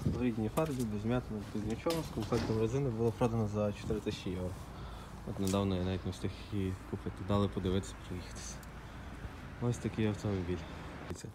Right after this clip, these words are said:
так як мені показали машину. От стоїть машина, приходиш, тобі дають ключі, повністю її собі обдивляєшся, що хочеш з нею робиш, газуєш, не газуєш, тебе ніхто не контролює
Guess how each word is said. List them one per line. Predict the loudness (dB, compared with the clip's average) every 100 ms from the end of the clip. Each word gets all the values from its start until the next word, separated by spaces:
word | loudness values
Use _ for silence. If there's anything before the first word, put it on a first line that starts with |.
| -14 -8
так | -4 -2
як | -2 -6 -8
мені | -2 -2
показали | -2 -4 -2 0 0
машину. | 0 -4 -4 -8 -8 -8
От | -8
стоїть | -6 -4 -4
машина, | -4 -4 -2 -2 -6 -14 -18 -18 -12
приходиш, | -4 0 2 2 0 -4 -16 -20
тобі | -6 -2
дають | 0 0 0
ключі, | -4 -2 0 0 -4 -16 -20 -20 -12 -2
повністю | 2 2 0 -2
її | -2 -2
собі | -4 -4 -4 -6
обдивляєшся, | -6 -2 0 0 0 2 2 2 -2 -6 -6 -6
що | -4
хочеш | 0 0
з | 0
нею | -2 0 0
робиш, | 2 0 -4 -12 -8
газуєш, | -2 2 4 2 0
не | -2
газуєш, | 0 0 -2
тебе | -2 0
ніхто | 2 0 0 -4
не | -2 -4
контролює | -6 -4 -4 -2 -2